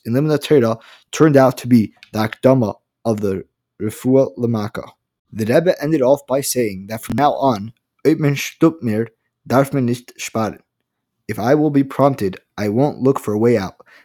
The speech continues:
Chassidim understood that perhaps the Rebbe meant if he would be pushed from the Oil to do something that wasn't usually done,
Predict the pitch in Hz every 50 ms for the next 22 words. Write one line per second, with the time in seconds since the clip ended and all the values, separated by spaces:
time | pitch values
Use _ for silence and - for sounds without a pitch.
0 | _ _ - - 117 - - 170 185 180 175 - - 147 151 147 139 - - -
1 | 143 135 120 117 _ - - 117 98 - - 107 101 - 139 147 151 151 - -
2 | - - 117 110 117 127 147 151 135 127 120 120 101 85 87 - _ _ - -
3 | _ - - 139 135 - 160 151 143 127 123 117 120 - - 170 156 - - _
4 | _ _ - - 110 110 117 - - 135 151 147 147 147 - 107 101 - 135 147
5 | 143 - 139 139 131 117 110 110 101 80 82 120 135 135 143 - - 123 131 135
6 | 131 131 131 120 127 127 120 104 101 110